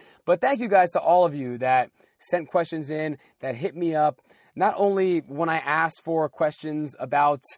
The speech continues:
uh, this podcast, but also just the texts, the D Ms, uh, just, uh, the, the mentions, just everything. It was fantastic. So thank all of you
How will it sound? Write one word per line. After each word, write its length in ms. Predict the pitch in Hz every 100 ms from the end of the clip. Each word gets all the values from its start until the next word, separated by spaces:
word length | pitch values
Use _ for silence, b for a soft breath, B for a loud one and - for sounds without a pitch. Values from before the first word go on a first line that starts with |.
| b b b
uh, 340 | 120 139 135 131
this 140 | 151
podcast, 580 | - 156 151 151 147 131
but 120 | 151
also 320 | 156 170 175
just 240 | 160 151 - b b b 156
the 80 | 160
texts, 480 | - 196 190 - - -
the 160 | 143
D 220 | 143 190 180
Ms, 460 | 180 180 180 156 b b b
uh, 440 | 120 127 123 123 107
just, 220 | 107 143 _ _ _
uh, 200 | - 127 131
the, 240 | 135 127
the 300 | 123 139 127
mentions, 680 | 131 180 202 196 185 185 143 - 151
just 160 | 160 -
everything. 520 | 190 160 135 107 113
It 100 | 131
was 160 | 147 -
fantastic. 680 | 165 156 156 147 - 143
So 240 | - 135 123 b b _
thank 220 | 170 190 -
all 200 | 175 180
of 100 | 156
you 340 | 160 156 147